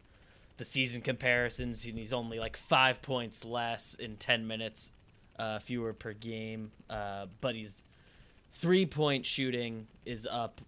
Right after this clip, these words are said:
uh, a percent, and his, like, effective field goal rate is, uh, is up, like, four percent. So, like, overall, I think it's just because of those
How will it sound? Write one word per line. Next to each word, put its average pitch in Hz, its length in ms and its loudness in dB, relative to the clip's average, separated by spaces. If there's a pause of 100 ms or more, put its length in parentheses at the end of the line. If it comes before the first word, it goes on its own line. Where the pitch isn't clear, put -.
(300)
uh, 107 400 -4
a 113 80 -8
percent, 110 580 -6 (220)
and 120 100 -4
his, 110 160 -8
like, 107 160 -8
effective 113 400 -4
field 113 320 -8
goal 110 440 -6 (960)
rate 123 440 0
is, 120 380 -2
uh, 113 400 2 (640)
is 131 180 -2
up, 113 160 0
like, 110 120 -6
four 120 300 -2
percent. 123 500 -4 (640)
So, 120 320 -4
like, 127 200 -2
overall, 170 800 8
I 135 60 -2
think 151 280 8
it's - 180 -4 (100)
just - 180 -4
because 120 280 -6
of 110 100 -10
those 117 400 -4